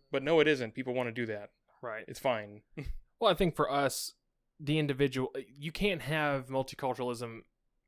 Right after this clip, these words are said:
Speaker 2: of an individual, right? Like, an individual, I think for us, is the priority. Like,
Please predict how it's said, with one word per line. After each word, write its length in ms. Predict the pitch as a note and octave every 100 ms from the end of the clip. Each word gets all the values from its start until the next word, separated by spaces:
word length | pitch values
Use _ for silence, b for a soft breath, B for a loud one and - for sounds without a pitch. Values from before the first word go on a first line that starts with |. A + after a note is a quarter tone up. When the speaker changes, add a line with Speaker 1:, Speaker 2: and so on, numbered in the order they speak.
| _ _ -
Speaker 2:
of 140 | C#3+
an 100 | B2+
individual, 640 | B2 A#2 A2+ A2 G#2 B1+ - _
right? 240 | B2 A2 -
Like, 260 | B2 A#2 - _ -
an 140 | C#3
individual, 800 | E3 C#3 C3+ B2+ B2 B2 A2+ - - _ _ _ _ _ _ _ _ _ -
I 80 | B2+
think 220 | C#3 A#2
for 160 | -
us, 260 | C3 A#2+ -
is 120 | A2+
the 100 | A2+
priority. 640 | - A2+ G#2+ G2+ G2+ - - -
Like, 160 | -